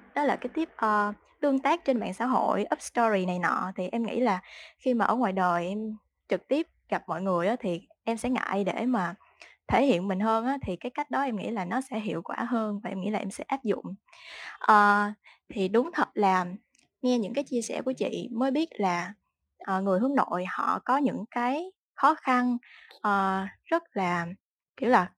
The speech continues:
khó nói thành lời luôn á. Và những cái sự sôi nổi cũng như là cái vị trí hiện tại của chị trong câu lạc bộ đội nhóm nó không đơn giản mà có được.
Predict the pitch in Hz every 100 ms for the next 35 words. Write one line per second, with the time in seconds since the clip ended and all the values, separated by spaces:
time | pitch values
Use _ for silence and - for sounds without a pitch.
0 | - 254 294 294 349 240 190 185 175 185
1 | 214 254 - - - _ 196 180 170 190
2 | 196 - 175 180 247 233 - 233 254 214
3 | 240 202 247 170 233 277 196 - 139 175
4 | 214 180 165 - 214 208 214 - 170 165
5 | 175 220 240 311 294 - 247 226 226 226
6 | 220 - 247 214 - 254 220